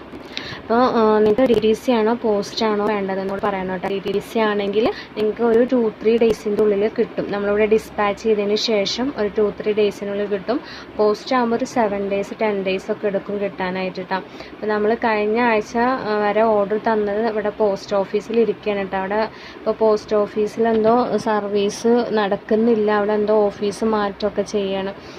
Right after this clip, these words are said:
അപ്പോൾ അതുകൊണ്ട് നമ്മളെ കൊറിയറൊന്നും പോയിട്ടില്ല. അവരവിടെ, ആ, കൊണ്ട് വെച്ചിട്ടുണ്ട്, ഒന്നും പോയിട്ടില്ല എന്നാണ് ഇപ്പോൾ ഇന്ന് നമ്മൾ പോയി അന്വേഷിച്ചപ്പോഴും പറഞ്ഞത്. അപ്പോൾ അതുകൊണ്ടാണ് നിങ്ങൾക്ക് കിട്ടാൻ ഡിലേ ആവുന്നത് ട്ടോ. അപ്പോൾ നാളെ എന്തായാലും അവർ അയക്കുമെന്ന് പറഞ്ഞിട്ടുണ്ട്. അപ്പോൾ ഇൻഷാ അള്ളാ നാളെ നമ്മളൊന്നും കൂടെ പോയിട്ട് അന്വേഷിക്കുന്നുണ്ട് ട്ടോ.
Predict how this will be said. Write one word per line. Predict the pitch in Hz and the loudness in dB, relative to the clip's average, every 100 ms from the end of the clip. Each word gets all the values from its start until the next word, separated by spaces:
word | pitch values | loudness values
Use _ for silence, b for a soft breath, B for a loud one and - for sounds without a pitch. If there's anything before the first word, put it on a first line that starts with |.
| B - | B -12
അപ്പോൾ | 185 | -4
അതുകൊണ്ട് | 208 202 202 202 214 247 240 | -2 0 -2 2 2 2 -2
നമ്മളെ | 214 208 202 | -4 -2 0
കൊറിയറൊന്നും | 208 220 208 202 220 226 233 | 2 2 4 4 4 2 2
പോയിട്ടില്ല. | 233 208 196 233 220 202 247 - | 2 2 2 2 2 2 0 -2
അവരവിടെ, | 208 208 220 233 | -2 2 2 4
ആ, | 240 214 214 | 2 2 2
കൊണ്ട് | 202 208 208 | 2 0 0
വെച്ചിട്ടുണ്ട്, | 247 240 - 214 - 254 214 302 B B B - | 2 0 -2 -2 0 0 0 -4 B B B -8
ഒന്നും | 208 214 226 | -4 -2 -2
പോയിട്ടില്ല | 220 208 202 233 226 208 | 0 2 2 2 4 4
എന്നാണ് | 208 214 | 2 0
ഇപ്പോൾ | 208 | 0
ഇന്ന് | 208 208 | 0 0
നമ്മൾ | 214 208 202 | 0 0 -2
പോയി | 202 208 202 | 0 2 2
അന്വേഷിച്ചപ്പോഴും | 202 185 185 - 190 190 202 202 | 0 -2 -4 -4 -4 -4 -4 -2
പറഞ്ഞത്. | 196 185 185 185 214 277 B B B - 185 | -4 -4 -6 -2 -2 -4 B B B -12 -10
അപ്പോൾ | 185 | -2
അതുകൊണ്ടാണ് | 208 208 196 196 196 220 214 233 | -2 0 -2 -2 0 2 2 4
നിങ്ങൾക്ക് | 226 208 220 | 4 2 0
കിട്ടാൻ | 233 220 196 208 | 0 0 0 2
ഡിലേ | 214 208 202 | 4 4 4
ആവുന്നത് | 208 196 190 185 185 | 2 2 0 -2 -2
ട്ടോ. | 196 | -2
അപ്പോൾ | 190 196 | -4 -2
നാളെ | 202 196 196 | -2 0 2
എന്തായാലും | 220 214 220 226 | 2 4 4 6
അവർ | 220 214 | 4 4
അയക്കുമെന്ന് | 233 226 190 - 220 233 | 4 2 0 0 2 4
പറഞ്ഞിട്ടുണ്ട്. | 233 202 196 190 214 196 202 | 4 0 -6 -2 -2 0 0
അപ്പോൾ | 370 - - - - | -2 -4 -18 -10 -4
ഇൻഷാ | 208 190 - 202 | -2 0 0 2
അള്ളാ | 202 208 269 | 2 2 2
നാളെ | 247 208 202 | 4 2 2
നമ്മളൊന്നും | 214 214 220 214 202 | 2 2 2 2 0
കൂടെ | 202 214 | 0 0
പോയിട്ട് | 233 220 226 | 2 2 2
അന്വേഷിക്കുന്നുണ്ട് | 294 269 214 202 190 - 214 208 208 196 190 | 2 2 -2 -2 -4 -4 -4 -2 -2 -2 -2
ട്ടോ. | 208 | -2